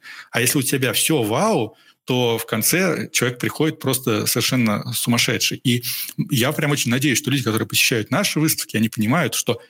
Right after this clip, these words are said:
и проходные кадры, не вот такие вот прям выстав-, ну, не такие, как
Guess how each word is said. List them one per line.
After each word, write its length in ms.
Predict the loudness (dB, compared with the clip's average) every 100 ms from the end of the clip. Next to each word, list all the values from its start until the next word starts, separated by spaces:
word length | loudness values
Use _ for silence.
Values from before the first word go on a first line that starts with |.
| _
и 60 | 0
проходные 600 | 0 0 0 2 2 0
кадры, 500 | 0 0 2 -2 -4 _ _
не 140 | 0 2
вот 180 | 0 0
такие 320 | -4 0 2
вот 180 | 2 0
прям 320 | -2 0 -2 -10 _ _
выстав-, 400 | 0 2 2 -2 0
ну, 160 | 2
не 180 | 2 0
такие, 440 | -2 0 -2 -2
как 280 | -4 -4 -2